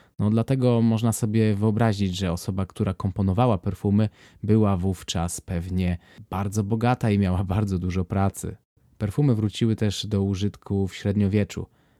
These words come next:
No ale wtedy już nie było wszystko tak ładnie, pięknie i pachnąco,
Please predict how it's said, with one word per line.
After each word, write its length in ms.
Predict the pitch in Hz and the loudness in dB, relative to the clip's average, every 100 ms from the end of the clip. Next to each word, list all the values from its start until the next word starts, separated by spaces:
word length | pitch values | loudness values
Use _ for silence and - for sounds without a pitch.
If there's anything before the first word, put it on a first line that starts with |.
| _ _ | _ _
No 120 | 101 | -2
ale 140 | 110 117 | 0 0
wtedy 340 | - 131 139 | -2 0 2
już 400 | 131 123 - - | 2 0 -4 0
nie 340 | 117 113 113 110 | 2 4 4 2
było 380 | 107 123 131 95 | 0 0 0 0
wszystko 320 | - - 101 | -4 -6 -8
tak 200 | 92 92 | -6 -2
ładnie, 320 | 90 92 92 | -2 -2 -4
pięknie 480 | - 95 95 - 95 | -2 -4 -4 -4 -4
i 60 | |
pachnąco, 640 | 90 87 104 95 - - | -4 -6 -4 -4 -4 -12